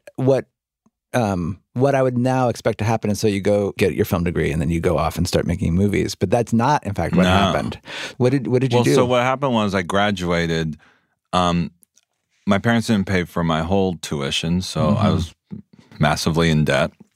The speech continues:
Speaker 2: And I was a computer nerd. So I, so what, what I did was I took a job working at a little internet startup, and I, uh, I was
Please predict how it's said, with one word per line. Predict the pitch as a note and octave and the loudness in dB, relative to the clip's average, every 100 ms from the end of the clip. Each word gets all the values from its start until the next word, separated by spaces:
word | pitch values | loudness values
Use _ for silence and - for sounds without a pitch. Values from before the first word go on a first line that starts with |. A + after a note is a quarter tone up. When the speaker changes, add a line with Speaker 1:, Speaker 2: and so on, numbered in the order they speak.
| _ _ _ - | _ _ _ -2
Speaker 2:
And | F#2+ F#2+ F2+ F2+ - _ _ _ _ | 0 2 2 0 -4 _ _ _ _
I | - E2+ | -2 0
was | F2+ F2+ | 0 0
a | A#2+ | -2
computer | - D3 F3+ C3+ | -2 -2 2 2
nerd. | F2 C#2 B1 - | 0 -4 -10 -10
So | - A2+ | -2 0
I, | - A2+ F#2 - | 2 0 -2 -6
so | A#2 | -2
what, | G#2+ A2 | 0 0
what | G#2 G#2+ | 0 0
I | G#2 | 2
did | C3 A#2 | 2 2
was | A2 F#2+ | 0 0
I | - F#2 | -2 -2
took | - G2+ | -2 -2
a | F#2 | -2
job | D2+ F#2+ G#2 E2+ F#2+ G#2 | 0 0 2 2 0 -2
working | - F2+ F2 F2+ E2+ | -2 -2 0 0 2
at | E2 | 2
a | E2 E2 - _ - | 2 0 -6 _ -4
little | F#2 F2 D2+ | 0 0 2
internet | F2+ F2 E2 - | 2 2 0 -2
startup, | - D2+ D2 C#2+ E2+ - - - - - - | -4 -2 0 0 -2 -4 -20 -20 -20 -20 -2
and | F2+ F2 F2 E2+ E2+ - | 0 2 2 2 0 0
I, | - F2 | 0 0
uh, | A1 E2 - - - - | -2 -4 -6 -10 -8 -2
I | F#2 | 0
was | F#2 F#2 E2 | 2 0 -4